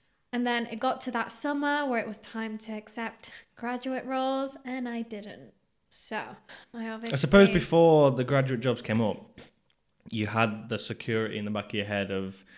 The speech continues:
Speaker 2: you can try something without
Speaker 1: Mm.
Speaker 2: harming
Speaker 1: Yeah.
Speaker 2: the other thing. Whereas before, you had, you either go and do medicine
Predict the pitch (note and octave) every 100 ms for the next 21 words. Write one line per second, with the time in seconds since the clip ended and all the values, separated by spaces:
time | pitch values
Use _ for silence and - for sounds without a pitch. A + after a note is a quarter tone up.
0 | - _ A2+ - A2 G#2 B2 B2 B2 A#2+
1 | - A#2+ A#2 G#2 G2+ G2+ G2 F#2+ F#2+ -
2 | C4 G2+ G3+ G2 F#2+ F#2 - - _ _
3 | _ B3+ B3+ A#3+ D3+ G2+ - G2 A2 A#2
4 | - C#3 C3 A2+ G#2 - - - - _
5 | _ - A2+ A2 G#2+ G2+ - - A2+ A2
6 | A2+ G2+ F#2 A2 G#2 F#2+ F#2+ F#2+ G2 F#2+
7 | G#2+ G2 E2+ E2+ - E2+ F2